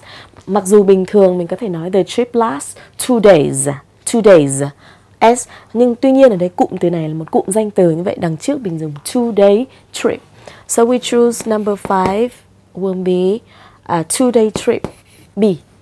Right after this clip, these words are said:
Đó. Vậy lưu ý là, à, forty-five minute lesson, giờ học bốn mươi lăm phút, đúng không ạ? Hay là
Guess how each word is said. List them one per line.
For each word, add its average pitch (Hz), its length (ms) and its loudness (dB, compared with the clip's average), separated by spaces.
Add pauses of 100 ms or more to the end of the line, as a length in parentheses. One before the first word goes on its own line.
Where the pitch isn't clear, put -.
(380)
Đó. 160 300 -10 (260)
Vậy - 200 -4
lưu 233 160 -2
ý 214 300 2
là, 262 200 -2 (320)
à, 165 380 -6 (640)
forty-five 277 520 4 (840)
minute 226 440 0
lesson, 175 560 0 (160)
giờ 160 300 -4
học 160 240 -10
bốn 170 260 -6
mươi 247 100 -10
lăm 240 120 -8
phút, 330 300 -6
đúng 175 100 -4
không 220 160 -4
ạ? - 40 -20 (280)
Hay 226 220 -4
là 180 220 -4